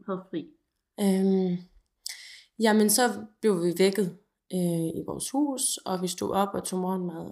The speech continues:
Speaker 2: og så blev vi kørt i en samlet bil, os der nu skulle afsted. Så kom vi, øh,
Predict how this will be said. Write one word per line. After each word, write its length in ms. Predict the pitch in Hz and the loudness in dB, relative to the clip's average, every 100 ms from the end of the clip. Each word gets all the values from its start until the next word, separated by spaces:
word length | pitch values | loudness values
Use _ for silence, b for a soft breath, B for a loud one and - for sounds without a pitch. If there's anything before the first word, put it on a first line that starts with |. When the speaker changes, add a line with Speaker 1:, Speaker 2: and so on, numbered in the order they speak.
| - | -12
Speaker 2:
og 80 | 180 | -10
så 120 | 190 | -10
blev 160 | 196 175 | -8 -10
vi 40 | |
kørt 300 | 180 202 196 | -8 -4 -2
i 20 | 190 | -4
en 240 | 175 160 | -6 -4
samlet 400 | - 180 180 175 | -4 0 0 -2
bil, 280 | 226 240 226 - _ _ _ | -4 -4 -6 -12 _ _ _
os 160 | 180 175 | -8 -6
der 100 | - | -6
nu 120 | 180 | -8
skulle 200 | - - | -8 -8
afsted. 300 | - 220 311 - _ b b b b b b b - | -4 -4 -4 -6 _ b b b b b b b -10
Så 160 | - | -6
kom 280 | 254 214 190 | -4 0 2
vi, 260 | 180 175 | 2 2
øh, 120 | 170 | 0